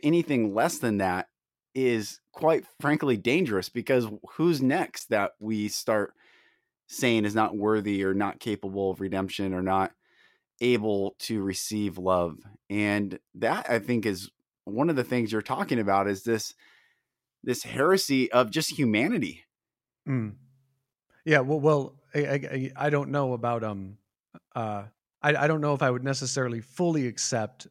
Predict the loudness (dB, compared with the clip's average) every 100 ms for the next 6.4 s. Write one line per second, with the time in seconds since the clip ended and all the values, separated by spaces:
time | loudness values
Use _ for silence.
0 | _ -6 -4 -6 -10 _ _ _ _ 2
1 | 4 2 -4 -4 -4 -4 -6 -6 -4 -4
2 | -4 -6 -8 -12 -20 _ _ _ _ _
3 | -10 -10 _ -6 -6 -4 -4 -4 -4 -10
4 | -12 -10 -8 -8 -10 -10 -8 -8 -8 -2
5 | 4 4 2 -4 -4 -4 -10 -14 _ _
6 | -6 -4 -4